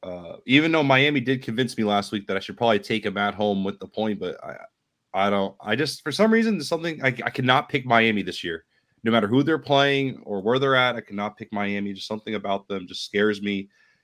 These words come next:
And with just getting the one point, I think they can handle that just fine.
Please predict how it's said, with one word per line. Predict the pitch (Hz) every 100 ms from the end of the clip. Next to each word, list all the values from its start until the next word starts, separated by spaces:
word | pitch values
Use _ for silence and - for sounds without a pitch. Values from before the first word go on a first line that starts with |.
| _
And | 98 92
with | 92 -
just | - -
getting | 104
the | 98
one | 95 95
point, | - 95 92 95 _ -
I |
think | 95 90
they | 90
can | 87
handle | 85 82 80
that | 80 82 -
just | - - -
fine. | 78 64